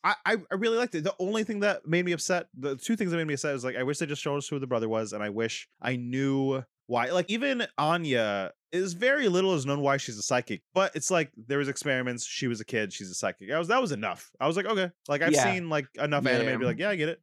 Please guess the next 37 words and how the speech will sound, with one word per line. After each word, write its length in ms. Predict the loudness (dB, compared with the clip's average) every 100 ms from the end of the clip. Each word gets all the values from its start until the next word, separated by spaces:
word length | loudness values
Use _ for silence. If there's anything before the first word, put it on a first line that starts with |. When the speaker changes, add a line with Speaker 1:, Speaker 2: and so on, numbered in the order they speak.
| -4
Speaker 1:
But 100 | -2
for 140 | 0
her, 160 | 2 2
it 100 | 2
was 100 | 0
just 200 | -2 0
like, 240 | 0 0 _
"And 200 | -2 0
she 300 | -2 -2 0
was 300 | 2 2 2
an 100 | -2
assassin." 760 | -2 -4 -4 -4 -4 -8 -16 -20 _ -12
<laughs> 340 | -10 -10 -4
And 100 | 0
I 80 | 2
was 180 | 2 0
like, 160 | 0
Speaker 2:
Mm-hmm. 240 | 0 -2 -4 0
Speaker 1:
"What? 180 | -2 -2 -2
Why? 320 | 0 0 -2 _ -6
Okay, 320 | -2 -2 -2 -8 _
whatever." 420 | -6 -2 -2 -2 -10 _ -6
And 180 | -2
then 420 | 2 2 0 -4 -8
the, 400 | -6 -4 -2 0
uh, 420 | 2 2 2 0 -4 _ -6
I, 60 | -6
I, 120 | -4 -4
I 60 | -4
just 220 | -2 -4
really 280 | -4 -2 0
liked 260 | 0 -2 -2
how 640 | -2 0 0 -2 -4 -8 -10
they 240 | -2 0
let 400 | 0 0 0 0
her 340 | -2 0 0 0
be 680 | 0 0 2 2 0 -2